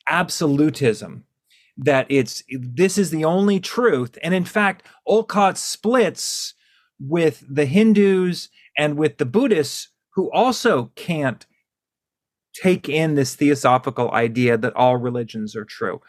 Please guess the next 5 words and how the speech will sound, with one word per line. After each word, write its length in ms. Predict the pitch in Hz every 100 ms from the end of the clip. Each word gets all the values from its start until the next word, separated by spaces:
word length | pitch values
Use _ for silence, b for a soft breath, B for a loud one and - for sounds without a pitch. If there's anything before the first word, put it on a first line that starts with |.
| b b b
Um, 540 | 139 135 131 123 113 - _ _ _ _ _ _ -
you 160 | 143
know, 140 | 127 120
Dharmapala, 1000 | 110 160 160 131 - 233 220 127 120 117 b b b 127
um, 560 | 120 117 117 117 110